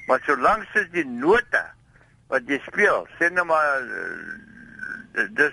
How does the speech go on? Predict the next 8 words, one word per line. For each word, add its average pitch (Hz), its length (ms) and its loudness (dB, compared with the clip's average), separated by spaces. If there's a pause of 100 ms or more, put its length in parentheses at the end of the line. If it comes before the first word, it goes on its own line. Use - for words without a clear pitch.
nou 143 240 2
die 139 140 -4
eerste 170 320 2
agt 165 300 2
note 156 460 0
van 151 120 0
'n 139 140 0
liedjie. 135 380 -2